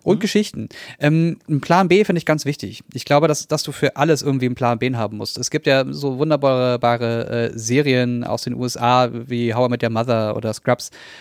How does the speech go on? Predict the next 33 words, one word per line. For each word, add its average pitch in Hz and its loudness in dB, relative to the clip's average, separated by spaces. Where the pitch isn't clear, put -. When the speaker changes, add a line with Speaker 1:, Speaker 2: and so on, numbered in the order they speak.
Speaker 1:
wo 131 -4
man 135 2
immer 165 2
wieder, 156 6
oder 123 2
auch 127 -4
Brooklyn 143 0
Nine-Nine, 117 0
wo 127 -2
man 131 2
immer 147 2
wieder 139 2
so 127 -2
Hochzeiten 147 0
erlebt 131 -2
und 139 -2
der 131 2
Gag 156 0
ist - -4
dann 147 0
immer, 160 4
man 147 0
macht 160 0
sich, 151 -4
äh, - -20
einen 139 -4
Plan, 165 2
wie 156 0
die 147 -2
perfekte 143 0
Hochzeit 156 0
aussieht 151 0
und 139 2